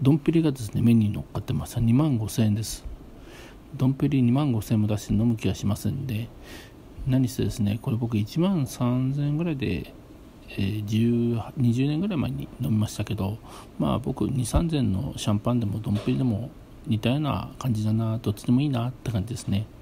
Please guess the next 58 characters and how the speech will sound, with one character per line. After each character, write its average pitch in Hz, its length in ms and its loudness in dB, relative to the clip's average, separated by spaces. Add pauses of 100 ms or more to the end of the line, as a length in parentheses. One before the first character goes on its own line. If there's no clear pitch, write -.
(1120)
ま 156 120 2
あ、 131 40 2
二 123 120 0
万 185 200 0
五 131 100 -2
千 131 160 0
円 131 60 4
払 127 120 2
っ - 20 -14
て 104 120 -2
ド 107 120 2
ン 120 60 2
ペ 135 140 0
リ 131 60 4
を 131 100 2
一 131 120 0
本 95 140 2
開 92 80 -2
け 104 100 -2
る 110 60 0
っ - 40 -2
て - 120 -8
い - 40 -2
う 92 40 -2
の 104 60 -2
も 95 80 -2
面 113 100 2
白 151 160 -2
い - 20 2
ん 117 60 2
で 110 80 -4
す - 100 -10
け - 80 -8
ど、 127 120 -4
ま 110 160 -4 (500)
あ、 - 60 -2
何 123 160 4
せ - 120 -8
一 - 220 -2
人 190 100 2
な 104 80 2
の 98 120 -6
ね、 101 200 0
五 107 140 0
人 151 180 4
ぐ 190 60 -2
ら 151 80 2
い 101 60 2
い - 20 -6
た - 80 -2
ら 104 80 0
い 101 40 2
い - 20 2
ん 101 60 0
で 147 80 -6
す - 120 -8
け - 80 -6
ど、 110 180 -6